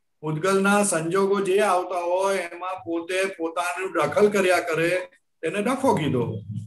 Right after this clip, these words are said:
દખલનો ડખો થયા કરે. દાદા બહુ સરસ દાખલો આપતા હતા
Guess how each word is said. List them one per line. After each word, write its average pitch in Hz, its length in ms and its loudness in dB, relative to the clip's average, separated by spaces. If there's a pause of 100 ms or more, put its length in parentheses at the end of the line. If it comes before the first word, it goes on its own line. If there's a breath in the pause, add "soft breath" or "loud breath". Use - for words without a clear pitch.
(720)
દખલનો 190 500 0
ડખો 175 320 0
થયા 196 300 4
કરે. 135 320 -2
દાદા 165 520 -4
બહુ 202 160 -2
સરસ 202 280 -2
દાખલો 175 320 0
આપતા 156 280 -4
હતા 147 180 -10